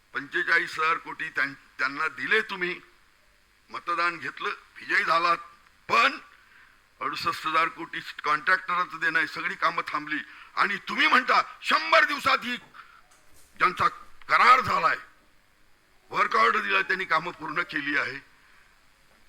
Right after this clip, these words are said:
नाक दाबून, बुक्क्याचा मार करून किंवा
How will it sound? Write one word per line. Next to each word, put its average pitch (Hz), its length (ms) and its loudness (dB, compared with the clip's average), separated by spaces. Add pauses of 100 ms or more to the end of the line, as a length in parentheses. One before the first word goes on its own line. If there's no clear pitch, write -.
नाक 151 320 0
दाबून, 151 360 -4
बुक्क्याचा 147 500 -4
मार 139 300 -2
करून 147 360 -8 (540)
किंवा 170 340 -2